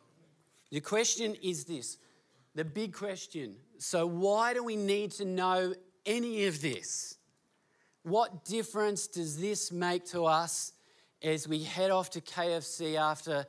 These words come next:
church today. Is Israel relevant to us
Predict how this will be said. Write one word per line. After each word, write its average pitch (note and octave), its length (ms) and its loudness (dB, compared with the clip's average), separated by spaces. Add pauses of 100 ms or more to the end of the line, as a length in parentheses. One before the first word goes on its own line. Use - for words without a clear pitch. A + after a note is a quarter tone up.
(240)
church C#3+ 400 0
today. C#3+ 320 0 (2500)
Is F#3+ 220 0
Israel G#3 580 2
relevant G3 520 0
to F3+ 200 0
us F3 360 0